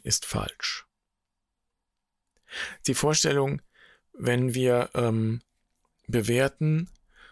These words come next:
das heißt, wenn wir einteilen in gut und schlecht, richtig oder falsch, dann ist das falsch und das müssen wir eigentlich überwinden. Der Irrtum ist, dass nur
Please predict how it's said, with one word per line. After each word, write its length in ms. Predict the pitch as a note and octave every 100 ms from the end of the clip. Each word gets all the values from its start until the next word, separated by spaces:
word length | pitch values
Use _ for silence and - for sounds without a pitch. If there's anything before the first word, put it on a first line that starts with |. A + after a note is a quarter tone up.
| _ _
das 100 | -
heißt, 180 | A#2+ A2
wenn 100 | A#2
wir 120 | A2+
einteilen 460 | A2+ B2+ B2+ B2+ A#2+
in 140 | A#2
gut 220 | A#2 B2 -
und 160 | A2
schlecht, 420 | - B2+ A#2+ -
richtig 400 | - A#2+ - -
oder 160 | - G2+
falsch, 400 | - G#2 A#2+ - - - - - -
dann 140 | B2 B2
ist 200 | - -
das 280 | A#2 - _ -
falsch 460 | - A2 B2+ -
und 200 | - G#2+
das 240 | G#2+ - - - - - -
müssen 280 | A#2+ A2+ A#2
wir 80 | G2+
eigentlich 200 | G2+ A2
überwinden. 680 | G#2+ G2+ G#2+ F#2 - - - _ _ -
Der 100 | -
Irrtum 420 | B2+ C3+ B2+ B2
ist, 280 | B2 - -
dass 260 | - A2+ - _ -
nur 360 | B2 A#2+ A#2+